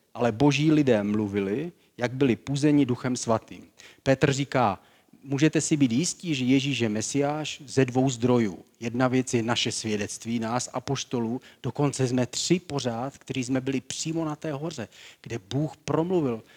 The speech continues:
k, k Ježíši a kde jsme viděli, jak se proměnil do té, do toho bílého roucha budoucnosti. Do té, viděli jsme ho jako spravedlivého, toho, který naplňuje zákon a který splnil, co říká zákon,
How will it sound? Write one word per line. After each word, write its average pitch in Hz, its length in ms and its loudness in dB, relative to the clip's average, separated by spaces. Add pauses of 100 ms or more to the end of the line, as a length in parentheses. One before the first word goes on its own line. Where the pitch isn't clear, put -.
(260)
k, 135 220 -2
k 135 60 -10
Ježíši 123 540 2
a 123 60 0
kde 117 140 -4
jsme 123 140 2
viděli, 156 300 4
jak 143 120 0
se 139 100 -2
proměnil 165 600 2
do 160 80 0
té, 135 220 -2
do 127 160 -4
toho 127 160 -2
bílého 139 480 2
roucha 147 380 0
budoucnosti. 151 720 0
Do 113 100 -12
té, 131 200 -10 (220)
viděli 135 240 4
jsme 135 140 4
ho 139 60 6
jako 131 180 0
spravedlivého, 143 960 2
toho, 139 260 -2
který 143 260 -4
naplňuje 139 480 0
zákon 135 560 -4 (260)
a - 40 -18
který 131 360 4
splnil, 151 460 4
co - 140 -4
říká 120 360 0
zákon, 143 520 0